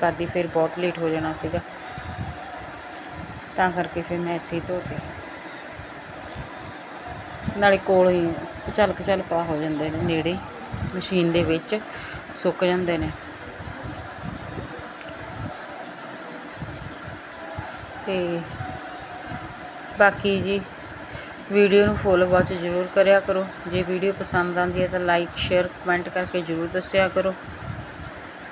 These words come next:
ਤੇ ਚਲੋ ਜੀ, ਹੁਣ ਆਪਾਂ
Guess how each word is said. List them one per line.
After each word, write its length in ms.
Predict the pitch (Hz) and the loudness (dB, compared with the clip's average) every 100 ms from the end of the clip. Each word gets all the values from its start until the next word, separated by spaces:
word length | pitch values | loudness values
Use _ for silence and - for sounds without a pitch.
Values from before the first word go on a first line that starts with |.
| - - - - - - - - - - - - - - - - - - - - - - | -12 -12 -10 -12 -12 -10 -8 -8 -10 -12 -12 -12 -12 -12 -12 -10 -10 -10 -12 -12 -12 -8
ਤੇ 240 | 185 170 160 - - - - | -4 -4 -6 -10 -14 -14 -6
ਚਲੋ 320 | 190 185 185 | 0 4 4
ਜੀ, 220 | 175 180 180 - - - - - - - - | 2 -4 -6 -10 -12 -12 -12 -12 -12 -10 -2
ਹੁਣ 140 | 196 190 | 6 6
ਆਪਾਂ 760 | 185 - 185 185 180 175 175 | 6 4 6 6 6 4 2